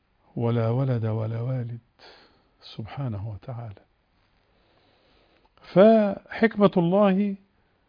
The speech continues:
خلقه من كل شيء زوجين. وظاهرة الزوجية هذه تعتبر دليلاً على وحدة الخلق قلنا، فهو حاجتين،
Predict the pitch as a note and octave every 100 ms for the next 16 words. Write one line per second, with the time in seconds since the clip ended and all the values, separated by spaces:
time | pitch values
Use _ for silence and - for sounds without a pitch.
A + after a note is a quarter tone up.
0 | _ _ _ _ _ - - C#3+ C3 -
1 | A#3 G#3 A#3 A#3 A#3 A#3 A#3 A#3 - _
2 | _ _ _ _ _ - C3 C#3+ C3+ A#3
3 | A3 F3 A3 G#3 E3 D3 D#3+ E3 F#3 C#3+
4 | G#2 _ _ _ _ _ _ _ _ _
5 | _ _ _ _ _ _ _ - - F3
6 | G#3 G3+ F#3+ C#3+ E3 D#3 G#3+ - D#3 C3
7 | C3+ B2+ F3+ F3 C#3 C3 C3+ E3 C3 A#2+
8 | D#3 C#3+ B2+ B2 C3+ C3 A#2 A#2+ A2 D3
9 | C#3 - D3 F3+ F#3 - _ _ _ _
10 | _ _ _ _ _ B2+ D3+ E3 D#3 -
11 | E3 C3+